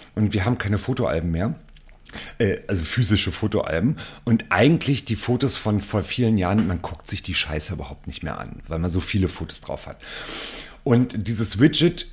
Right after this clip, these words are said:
ähm, stellt mir jeden Tag ein, eine Übersicht von alten Fotos zusammen, so. Und dann, dadurch blätter ich jetzt wieder durch alte Fotos, die fünf, sechs, sieben, acht, neun oder Jahre her sind. Und da tauchen halt auch mal natürlich wieder Hundefotos auf.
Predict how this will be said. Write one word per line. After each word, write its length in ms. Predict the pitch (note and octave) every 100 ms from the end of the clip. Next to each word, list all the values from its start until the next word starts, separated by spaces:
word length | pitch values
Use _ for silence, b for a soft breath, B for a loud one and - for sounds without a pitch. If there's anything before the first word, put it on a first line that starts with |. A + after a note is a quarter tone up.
| - -
ähm, 320 | A#2 A#2 - -
stellt 260 | - A#2+
mir 80 | A#2
jeden 260 | F#2 C3+ D#3+
Tag 360 | - B2+ -
ein, 280 | G2+ B2+ G2 - - - - - -
eine 200 | - A#2+ C3+
Übersicht 580 | F3+ F3+ B2+ C3+ - -
von 160 | B2+
alten 280 | - A2+ B2+
Fotos 380 | - C#3+ A#2+ -
zusammen, 600 | A2 F2 D#2+ D2+ C#2+ D#2+
so. 280 | - F2 D2 B B B B
Und 200 | A2 A2 -
dann, 220 | A2 A2+ -
dadurch 360 | G#2+ D3+ E3+ -
blätter 300 | A#2+ D3 B2
ich 140 | B2+
jetzt 140 | C3 C3
wieder 120 | B2
durch 220 | G2+ -
alte 220 | B2 D3
Fotos, 340 | B2+ - C#3+ -
die 80 | B2
fünf, 220 | D3+ D3+
sechs, 220 | C#3+ -
sieben, 160 | C3 -
acht, 220 | A2+ -
neun 320 | C#3 C3+ D3 -
oder 140 | A2+
Jahre 300 | A2+ A2+ A#2+
her 220 | A2 B2+
sind. 280 | G2 G#2+ C#3+ B B B B B B -
Und 80 | A2+
da 60 |
tauchen 260 | A2+ C3 C3
halt 120 | C3
auch 100 | A2
mal 100 | C3
natürlich 300 | A#2+ C3 B2
wieder 220 | A#2+ A2+
Hundefotos 600 | G2 E3+ E3+ - A2 G2+ -
auf. 380 | - A#2 G#2